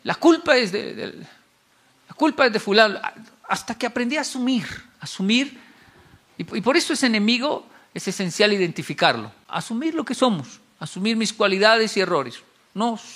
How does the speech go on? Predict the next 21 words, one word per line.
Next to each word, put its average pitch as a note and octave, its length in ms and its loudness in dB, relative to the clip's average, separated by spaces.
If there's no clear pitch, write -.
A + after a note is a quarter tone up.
nunca A#3+ 220 0
fui A#3+ 160 0
bueno A3 320 4
para F#3+ 220 4
los D#3 160 -2
números, C#3+ 480 -4
porque E3 200 -12
cuando F#3 240 2
daban G#3 340 4
un, G3+ 140 -6
un E3 160 -12
problema F#3+ 600 2
matemático, F3+ 880 0
¿no? F3+ 280 0
de - 300 -6
la D#3+ 100 -2
niña G3 280 0
salió D#3+ 320 -2
de D3+ 80 -2
la D3 80 -6
casa E3 340 -10